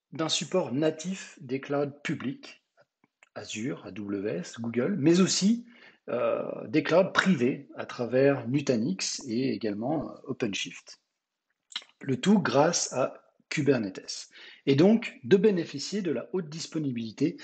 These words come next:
pour une fraction du coût d'une infrastructure virtualisée standard. Vous l'avez vu,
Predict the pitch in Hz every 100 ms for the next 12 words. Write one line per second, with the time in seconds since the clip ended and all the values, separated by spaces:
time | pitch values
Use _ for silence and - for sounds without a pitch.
0 | - _ 185 190 160 - - 190 190 -
1 | 175 - _ - 127 - 151 127 113 113
2 | 139 - 120 - 151 135 107 135 - 135
3 | 104 101 120 123 - 85 - - _ _
4 | _ - - - - - - - _ _
5 | 139 190 175 135 120 170 214